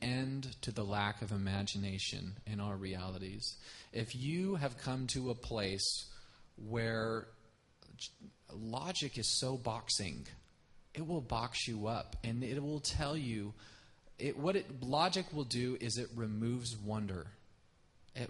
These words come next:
removes the possibility of the impossible. But we live in a God that when you read the scripture and you, there's such a desire to try to articulate, and how could this have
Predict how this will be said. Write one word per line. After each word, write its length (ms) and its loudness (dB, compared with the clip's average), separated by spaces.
removes 640 0
the 80 -6
possibility 1040 -2
of 160 -6
the 140 -2
impossible. 680 -6
But 220 2
we 320 2
live 300 4
in 100 2
a 80 2
God 580 0
that 220 0
when 500 0
you 320 0
read 320 -2
the 80 -6
scripture 540 -2
and 260 -2
you, 200 -4
there's 340 0
such 240 0
a 140 -2
desire 640 0
to 80 -4
try 400 0
to 120 -2
articulate, 800 0
and 100 -4
how 220 -6
could 240 -4
this 220 0
have 100 -2